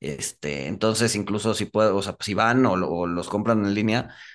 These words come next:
pues pueden conseguir los cuatro de un jalón, ¿no? Antes era difícil conseguirlos,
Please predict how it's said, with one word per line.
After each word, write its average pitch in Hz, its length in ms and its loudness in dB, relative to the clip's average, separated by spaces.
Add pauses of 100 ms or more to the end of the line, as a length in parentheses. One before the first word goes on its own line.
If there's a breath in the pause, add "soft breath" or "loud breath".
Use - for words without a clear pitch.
(160 loud breath)
pues - 160 -14
pueden 104 220 2
conseguir 90 400 -2
los 92 180 -2
cuatro 87 300 -2
de 82 80 -2
un 82 80 -8
jalón, 71 440 -8
¿no? 92 200 -2
Antes 113 240 0
era 110 120 4
difícil 104 400 -2
conseguirlos, 107 800 -2